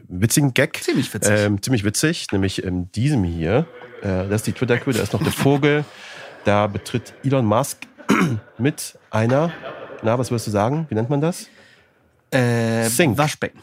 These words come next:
Speaker 1: Mit einem Waschbecken. Das klingt ein Waschbecken, da funktioniert der Gag nicht mehr. Äh, aber mit einem Sink und hat das dann, ähm, ge-, geteilt natürlich auf seiner neuen Plattform, die nun ihm gehört,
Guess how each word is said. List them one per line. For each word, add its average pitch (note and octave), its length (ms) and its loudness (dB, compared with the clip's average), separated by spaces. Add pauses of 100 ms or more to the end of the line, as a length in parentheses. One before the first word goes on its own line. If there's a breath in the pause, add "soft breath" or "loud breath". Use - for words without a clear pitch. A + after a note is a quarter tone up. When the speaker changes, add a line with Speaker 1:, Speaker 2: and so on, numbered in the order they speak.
(140)
Speaker 1:
Mit B2 80 2
einem A2+ 200 2
Waschbecken. A#2+ 420 0
Das G2+ 100 -2
klingt C#3+ 240 0
ein A#2 240 -2
Waschbecken, C3+ 380 0
da A#2+ 60 0
funktioniert A#2+ 260 -2
der G#2 80 0
Gag B2 240 -4
nicht D#3+ 160 -2
mehr. C#3+ 240 2 (520 loud breath)
Äh, A#2 220 2
aber A2+ 180 2
mit A2+ 80 0
einem G#2+ 120 4
Sink C#3+ 500 2
und A2 180 2
hat B2 160 2
das A#2 140 2
dann, G#2+ 220 0 (180)
ähm, G#2+ 500 2 (120)
ge-, G2+ 180 2
geteilt - 520 0
natürlich D3 440 -2
auf B2 220 2
seiner A2 240 2
neuen G2+ 260 0
Plattform, C3+ 480 -2
die A2+ 80 -4
nun G#2 160 0
ihm G#2 220 0
gehört, A2 420 0